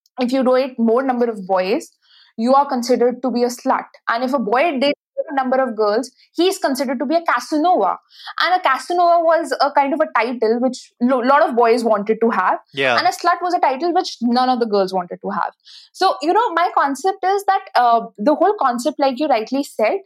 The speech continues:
Speaker 1: is basically about, you know, now putting you into boxes where they say, "Oh, अच्छा,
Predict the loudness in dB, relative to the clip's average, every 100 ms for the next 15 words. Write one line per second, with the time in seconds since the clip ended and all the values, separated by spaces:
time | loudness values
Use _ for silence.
0 | _ _ _ _ _ -2 0 0 0 0
1 | 0 0 0 0 2 2 0 -2 0 2
2 | 2 2 0 -2 _ _ -2 0 0 0
3 | 0 0 0 -2 -2 -4 -2 2 2 2
4 | 0 0 -2 2 2 0 -6 _ _ _
5 | _ _ _ _ -4 -2 0